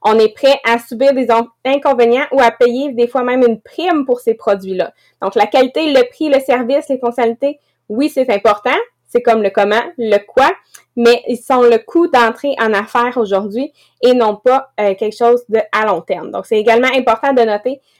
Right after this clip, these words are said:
les valeurs émotionnelles réelles et la loyauté qui va exister dans le cerveau de l'acheteur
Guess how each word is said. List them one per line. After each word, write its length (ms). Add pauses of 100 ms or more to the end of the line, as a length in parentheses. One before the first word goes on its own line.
les 140
valeurs 540
émotionnelles 800
réelles 420
et 80
la 140
loyauté 440
qui 100
va 100
exister 480 (260)
dans 220
le 80
cerveau 320
de 60
l'acheteur 380